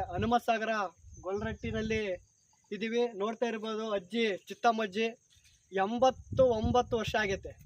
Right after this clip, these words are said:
ಅಜ್ಜಿಗೆ. ಎಂಬತ್ತು ಒಂಬತ್ತು ವರ್ಷ ಅಂದ್ರೆ ಸ್ವತಂತ್ರ ಪೂರ್ವದಲ್ಲಿ ಅಜ್ಜಿ ಹುಟ್ಟಿರೋದು. ಎಂಬತ್ತೊಂಬತ್ತು ವರ್ಷ ಆದ್ರೂ ಇನ್ನೂ ಅಜ್ಜಿಗೆ ಒಂದು ಪೆನ್ಷನ್ ಬರ್ತಾ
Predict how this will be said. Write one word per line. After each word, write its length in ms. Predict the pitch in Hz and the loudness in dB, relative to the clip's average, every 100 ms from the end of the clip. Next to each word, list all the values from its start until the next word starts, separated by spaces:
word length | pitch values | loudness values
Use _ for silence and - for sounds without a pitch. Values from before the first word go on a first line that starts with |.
| - | 2
ಅಜ್ಜಿಗೆ. 320 | - - - - - - - 180 | 4 4 2 -2 -2 -2 0 -2
ಎಂಬತ್ತು 360 | 214 240 - 247 | 2 2 2 0
ಒಂಬತ್ತು 260 | 208 220 220 | 0 -2 -6
ವರ್ಷ 100 | 202 208 | -6 -4
ಅಂದ್ರೆ 160 | 233 214 | -4 -4
ಸ್ವತಂತ್ರ 360 | 190 233 - 233 - | -2 -2 -2 -2 0
ಪೂರ್ವದಲ್ಲಿ 460 | 226 233 220 226 220 | 0 0 -2 -2 -2
ಅಜ್ಜಿ 160 | - 220 | -2 -4
ಹುಟ್ಟಿರೋದು. 400 | 196 208 185 - - - - - - - - - - - 185 | -2 -2 -2 -4 -12 -14 -16 -18 -14 -12 -12 -14 -16 -8 -4
ಎಂಬತ್ತೊಂಬತ್ತು 600 | 233 247 - 220 240 233 | 0 0 0 -2 0 0
ವರ್ಷ 120 | 226 226 | -2 0
ಆದ್ರೂ 260 | 214 214 233 214 | 0 0 -2 -4
ಇನ್ನೂ 220 | 226 233 233 - - 180 | 0 0 0 -4 -6 -4
ಅಜ್ಜಿಗೆ 400 | 180 233 226 226 214 202 - - - - | -4 -6 0 2 2 0 -4 -6 -10 -10
ಒಂದು 180 | 196 190 185 185 170 170 208 | -6 -2 0 0 0 -2 -2
ಪೆನ್ಷನ್ 340 | 233 240 226 196 | -2 -2 -2 -4
ಬರ್ತಾ 180 | - | -2